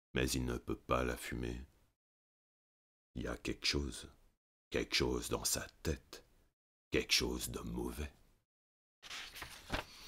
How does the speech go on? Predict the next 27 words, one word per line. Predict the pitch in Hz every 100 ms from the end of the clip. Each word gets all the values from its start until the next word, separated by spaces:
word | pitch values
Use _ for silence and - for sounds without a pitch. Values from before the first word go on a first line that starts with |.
| - _ _ _ _ - - - - -
Il | 73
est | 69
de | -
plus | - 80 76
en | 76
plus | - -
triste, | - 71 - - - - _ _ _ _ _
et | 73 73
soudain, | - 80 101 101 92 - -
il | 73
se | 71 -
met | 71 67
à | 62
se | - -
souvenir. | 62 62 60 57 58 - - - - -
Quelqu'un | 90 92 107
lui | 98 87
a |
dit | 80 104
quand | - 69 -
il | 67
était | 67 64
petit, « | 67 - 85 87
Tu | - -
finiras | - - 85 85 80
sur | 76 85
l'échafaud. » | 80 69 - - - 62 -